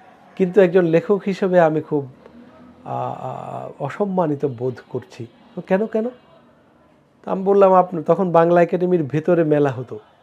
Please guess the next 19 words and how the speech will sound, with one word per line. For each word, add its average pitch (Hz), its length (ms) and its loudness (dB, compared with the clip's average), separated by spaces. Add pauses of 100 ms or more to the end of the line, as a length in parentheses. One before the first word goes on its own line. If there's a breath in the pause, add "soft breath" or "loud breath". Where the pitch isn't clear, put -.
(520)
আমি 160 200 -2
বললাম, 175 420 0
"গেট 180 360 4
থেকে 208 300 2
আপনার 151 380 2
এই 147 100 2
পর্যন্ত 139 540 -6
আসতে 131 420 -4
আসতে 139 360 -8 (1040 soft breath)
আমি 143 200 -2
দেখলাম 143 460 0
শত 180 560 0
শত 180 520 -2 (120)
আপনি 180 500 0 (220)
পায়ের 156 400 6
নিচে 139 320 -2
আছেন, 120 360 -8
জুতা 143 340 -4
মারাচ্ছেন। 131 540 -6